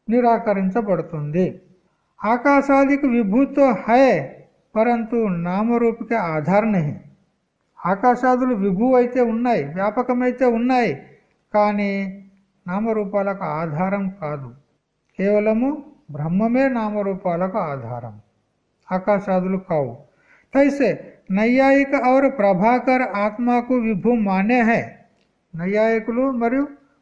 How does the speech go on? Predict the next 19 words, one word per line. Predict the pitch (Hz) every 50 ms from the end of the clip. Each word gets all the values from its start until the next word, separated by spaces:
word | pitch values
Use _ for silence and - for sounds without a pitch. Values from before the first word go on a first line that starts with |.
| _ _
పూర్వమీమాంసకులైనటువంటి | 220 226 247 254 240 233 233 233 226 226 226 226 226 202 240 220 214 226 220 220 220 220 214 214 220 220 220 220
ప్రభాకరులు | - - 170 170 175 170 202 214 208 208 214 208 190 185 170 139 127 - - _ _ _ _ _ _ _ _ _ _
వీరు | 226 247 269 277
కూడా | 254 254 262 262 269 262 247 220
ఆత్మను | 214 220 233 233 - 254 254 254 262 247 226
వ్యాపకమని | 226 226 226 226 247 240 262 247 254 247 240
ఒప్పుకుంటారు, | 220 196 - - 220 262 254 247 233 254 240 240 233 220 180 147 - - - _ _ _ _ _
పరంతు | 214 220 220 233 233 226 - 226 214 202 185 180
నామరూపక | 180 190 202 214 220 208 214 208 190 214 196 - 208 202 175 165
ఆధార | 165 170 160 147 196 208 220 226
నహి | 220 214 185 170 175 165
మానే | 156 147 143 143 139 135
హై. | 113 120 117 - _ _ _ _ _ _ _ _ _ _ _ _ _ -
నామరూపాలకు | 180 185 220 240 254 254 254 254 233 247 240 233 233 233 226 226 202 180 175
ఆధారమని | 196 190 220 233 240 240 233 233 226 220 220 214 208
మాత్రం | 208 196 196 - 208 233 269 285 - - _ -
ఒప్పుకోలేదు. | - _ - 175 - - 156 147 143 143 143 135 127 131 151 170 175 160 139 123 117 - _ _ _ _ _ _ _ _ _ _ _ _ _ _
సాంఖ్యమతమే | - 220 247 269 262 - 294 277 277 269 269 277 269 269 277 277 277 -
ప్రకృతికు | - 190 185 - 262 254 269 262 - 269 269 269 269 277